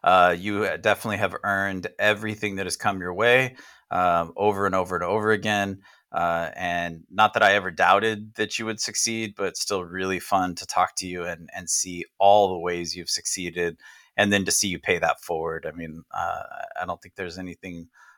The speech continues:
more rewarding, just because we love to, to help people succeed. And then when they start doing that for other people, I think that's, that's really cool to see, because, um,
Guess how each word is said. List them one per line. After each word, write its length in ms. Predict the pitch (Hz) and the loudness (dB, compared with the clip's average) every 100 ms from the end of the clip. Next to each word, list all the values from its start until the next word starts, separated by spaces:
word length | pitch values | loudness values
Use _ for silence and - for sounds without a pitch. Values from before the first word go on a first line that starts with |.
| _ | _
more 300 | 98 101 104 | 0 4 4
rewarding, 720 | 98 87 85 95 123 160 170 | 2 -2 0 0 0 -2 -4
just 240 | 113 98 - | -6 -8 -10
because 760 | - 101 90 87 87 - - - - | -8 -4 -4 -6 -8 -8 -8 -14 -10
we 260 | 98 110 | -4 -2
love 520 | 98 95 95 92 87 - | 0 4 6 4 0 -6
to, 380 | 92 87 85 - _ | -4 -4 -6 -10 _
to 100 | - | -2
help 280 | 85 101 - | 0 0 -2
people 380 | - 98 - 87 | -8 -12 -8 -6
succeed. 600 | - - - 120 156 185 | -6 -4 -4 -2 -4 -4
And 180 | 104 95 | -6 -4
then 280 | 98 92 90 - - - - _ | -4 -4 -8 -16 -20 -20 -20 _
when 260 | 98 101 92 | -2 0 2
they 180 | 95 95 | 2 4
start 260 | 101 87 | 0 0
doing 220 | 92 85 | -2 -4
that 160 | 85 80 | -2 -2
for 100 | 76 | -2
other 200 | 85 82 | -2 -2
people, 300 | - 85 73 | -8 -8 -8
I 60 | - | -8
think 200 | - 73 | -12 -12
that's, 340 | - - - - | -8 -6 -6 -6
that's 240 | - - | -8 -6
really 240 | 82 82 80 | -8 -8 -10
cool 280 | - 82 76 | -8 -8 -8
to 160 | 78 | -6
see, 260 | - 80 82 | -6 -6 -10
because, 760 | 73 - - 82 78 - - - - | -16 -12 -8 -8 -8 -10 -10 -14 -12
um, 320 | 82 82 | -10 -10